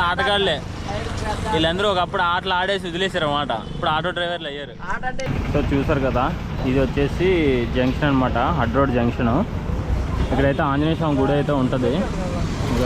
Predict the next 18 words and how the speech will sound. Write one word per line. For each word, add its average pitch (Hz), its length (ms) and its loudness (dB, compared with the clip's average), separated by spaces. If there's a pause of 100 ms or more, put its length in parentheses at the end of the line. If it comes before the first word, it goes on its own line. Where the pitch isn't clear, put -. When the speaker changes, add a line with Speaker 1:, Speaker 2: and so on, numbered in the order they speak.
Speaker 1:
అక్కడ 120 240 2
చూసారు 127 320 2
కదా, 131 180 0
ఆంజనేయ 127 260 2
స్వామి 123 200 4
గుడి 123 180 4
ఉంటుంది. 113 280 0 (1040)
ఆ 135 120 2
గుడి 143 160 2
దగ్గర 175 240 2
వచ్చేసి 175 340 0 (180)
ఫ్రూట్స్ 156 440 2 (200)
ఇవన్నీ 143 280 2
అమ్ముతారనమాట. 131 640 2 (880)
మనకి 139 240 2
ఇక్కడ 156 140 0 (100)
కూడా 151 200 4
ఫ్రూట్స్ 139 240 0